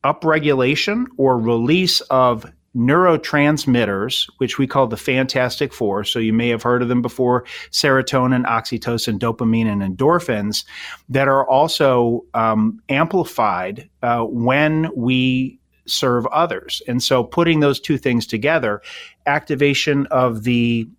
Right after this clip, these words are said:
um, reward center of the brain plus the Fantastic Four, those explain part of the reasons why it feels good to help others. In addition, what serving others does is it fine-tunes the nervous system, meaning it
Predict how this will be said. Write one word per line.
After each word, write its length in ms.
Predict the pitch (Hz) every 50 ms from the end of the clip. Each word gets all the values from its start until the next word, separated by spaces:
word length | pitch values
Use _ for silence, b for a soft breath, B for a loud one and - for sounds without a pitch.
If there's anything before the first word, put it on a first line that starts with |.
| _ _ _ _ _ _
um, 440 | 98 98 98 98 92 92 92 95 - -
reward 520 | 113 120 117 110 107 120 135 147 160 147
center 320 | - - 165 151 139 - 151
of 80 | 147
the 80 | 143 135
brain 360 | 127 139 135 139 139 135 131
plus 340 | - - 147 143 143 135 -
the 120 | - 123
Fantastic 640 | - - 131 127 123 - 139 127 120 - - 113 -
Four, 220 | - 135 139 139
those 500 | 127 120 120 135 147 185 208 190 - - - -
explain 640 | 135 - - - - - - 143 143 147 147 139 131
part 260 | - - 160 156 156
of 60 | 151
the 60 | 147
reasons 340 | 139 143 147 147 151 139 110
why 380 | 120 120 123 120 120 117 117 113 B B B B B B B B B
it 140 | - 135 117
feels 640 | - - - - - 185 196 220 220 202 175 131 107
good 440 | 107 120 110 110 110 110 117 -
to 120 | - - 123
help 280 | 117 139 147 160 160
others. 420 | - 98 98 87 90 90 - - B B B B B B B B B B _ -
In 140 | 185 196
addition, 800 | 196 160 123 110 160 175 214 220 - - 147 113 101 107 117 131 - _ _ _ _ _ _
what 440 | 139 131 143 151 151 143 - - _ _ _ _ _ _ _
serving 420 | - - - 175 170 160 165 147
others 360 | 147 156 165 185 175 151 120
does 280 | 120 127 110 113 107 110
is 120 | 117 113
it 120 | 123 113 -
fine-tunes 1080 | - - 143 143 151 165 160 143 - - 156 151 147 147 147 143 143 127 - - - b b b b b _
the 140 | 113 120 120
nervous 380 | 120 127 151 165 160 151 - -
system, 500 | - 131 104 - - - - 98 101 -
meaning 380 | 135 135 139 143 143 135 131 127
it 260 | 123 120 117 -